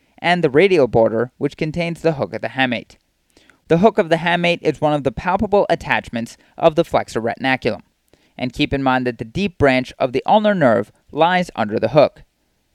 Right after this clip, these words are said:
Again, the deep branch of the ulnar nerve lies under the hook. As far as the blood supply to the hook of the hamate, vessels enter the hamate base via a radial and ulnar foramina to supply the hook of the hamate.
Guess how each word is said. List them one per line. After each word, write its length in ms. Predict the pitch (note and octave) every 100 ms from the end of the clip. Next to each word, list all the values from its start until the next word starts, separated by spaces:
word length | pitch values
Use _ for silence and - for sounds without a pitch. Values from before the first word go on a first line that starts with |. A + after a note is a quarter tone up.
| _
Again, 320 | B2 B2+ A2+ G#2+
the 100 | A2+
deep 300 | D#3 E3+ -
branch 340 | C#3+ C#3 - -
of 140 | B2+
the 100 | -
ulnar 300 | F#3+ G3+ G3+
nerve 340 | E3 A2 G#2+ - _
lies 380 | C#3 E3 E3+ - -
under 240 | G#2+ G#2+
the 120 | G#2
hook. 340 | B2 B2+ - - _ _ _ _ _ _ _ _ -
As 120 | E3
far 200 | F#3 F3
as 80 | D#3+
the 100 | D3
blood 300 | A#2 G3 B3
supply 420 | G3+ - A#2 A2
to 160 | A2+ A#2
the 80 |
hook 160 | B2+ A#2+
of 80 | A2+
the 60 |
hamate, 480 | A2+ E3 E3+ E3 - _ _ _
vessels 480 | B2 F3+ G#3 G3+ F3+ -
enter 240 | A3+ A#3 F3+
the 100 | D3+
hamate 480 | D3+ D#3 D#3+ C#3
base 320 | - C3 B2+ -
via 420 | C#3 D3 D3 C#3+ -
a 80 | -
radial 560 | C3 D#3 G3 G3 G3 G3
and 160 | D#3+ D#3
ulnar 320 | F#3+ G#3+ G#3
foramina 640 | G#3 F3 F#3 G#3+ D3+ A2 G#2 _ _
to 120 | -
supply 400 | C#3 E3 - F#3+
the 100 | F3+
hook 240 | E3+ A#2 A2+
of 60 |
the 80 | A2+
hamate. 480 | B2+ C#3+ A#2+ -